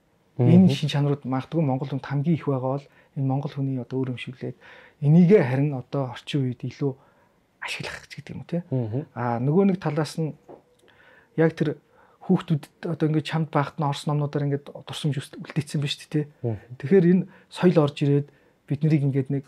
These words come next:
Speaker 2: бас хүмүүжүүлсэн байна да.
Speaker 1: Мгм.
Speaker 2: А, тэнгуут одоо дэлхийн нийт бол ерөөсөө яг энэ дүр дээр суурьсан бизнесээр хүмүүжиж байгаа байхгүй. Японы хийсэн мангаг одоо Америкт ирж аяараа үздэг, дэлхий дээр аяар үздэг боллоо шүү дээ, тий. Тэгэхээр тэр үрээ ингээд японочууд үр дүндээ ингээд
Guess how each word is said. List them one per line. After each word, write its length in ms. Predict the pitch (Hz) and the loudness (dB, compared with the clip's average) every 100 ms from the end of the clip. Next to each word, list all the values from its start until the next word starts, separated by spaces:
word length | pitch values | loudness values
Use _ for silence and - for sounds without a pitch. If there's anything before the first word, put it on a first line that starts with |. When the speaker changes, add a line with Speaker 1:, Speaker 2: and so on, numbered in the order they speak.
| 196 | -12
Speaker 2:
бас 160 | - - | -14 2
хүмүүжүүлсэн 460 | 160 156 170 202 202 | 4 4 2 0 2
байна 180 | 214 | 0
да. 160 | 247 135 123 | -2 -4 -4
Speaker 1:
Мгм. 480 | 117 120 101 127 151 _ _ | -2 -4 -4 -6 -8 _ _
Speaker 2:
А, 80 | 139 | -12
тэнгуут 400 | - 175 208 196 | 0 2 2 0
одоо 220 | 147 180 | -2 -4
дэлхийн 400 | - 135 - 214 | -4 -6 0 2
нийт 140 | 202 185 | 2 0
бол 80 | 143 | -4
ерөөсөө 340 | 143 139 147 | -4 -4 -4
яг 60 | 143 | -4
энэ 60 | 131 | -4
дүр 100 | 139 - | -8 -6
дээр 100 | 160 | -6
суурьсан 320 | 147 131 - 131 | -4 -6 -8 -8
бизнесээр 320 | 123 123 127 - | -8 -10 -12 -2
хүмүүжиж 400 | 143 143 - 135 | -2 -2 -6 -18
байгаа 320 | - - 131 | -20 -20 -20
байхгүй. 20 | _ _ 277 - _ _ _ _ 123 | _ _ -20 -20 _ _ _ _ -16
Японы 400 | - 156 156 147 | -4 0 0 0
хийсэн 220 | 143 - 135 | -2 -2 -2
мангаг 340 | 131 139 135 | -2 -2 -4
одоо 220 | 127 - | -8 -6
Америкт 380 | 123 139 139 - | -2 0 0 -2
ирж 160 | 139 - 131 | -8 -6 -6
аяараа 320 | 123 127 127 | -4 -4 -6
үздэг, 320 | 123 - - | -8 -12 -20
дэлхий 320 | - - - | -18 -12 -12
дээр 140 | - 131 123 | -6 -4 -4
аяар 100 | 120 | -6
үздэг 300 | 120 - 131 | -12 -12 -10
боллоо 240 | - - | -10 -12
шүү 140 | - - - | -12 -14 -20
дээ, 0 | |
тий. 140 | 147 - - - - _ _ | -20 -20 -20 -20 -20 _ _
Тэгэхээр 180 | - 175 | 2 2
тэр 200 | - 233 175 | 4 4 6
үрээ 300 | 170 185 170 147 | 6 8 6 4
ингээд 220 | 143 143 _ _ | -2 -6 _ _
японочууд 400 | - 156 143 143 - _ _ _ _ _ - | -6 -4 -2 -6 -8 _ _ _ _ _ -2
үр 120 | 156 | -2
дүндээ 300 | 147 139 135 | 0 -2 -2
ингээд 200 | 127 123 | -4 -6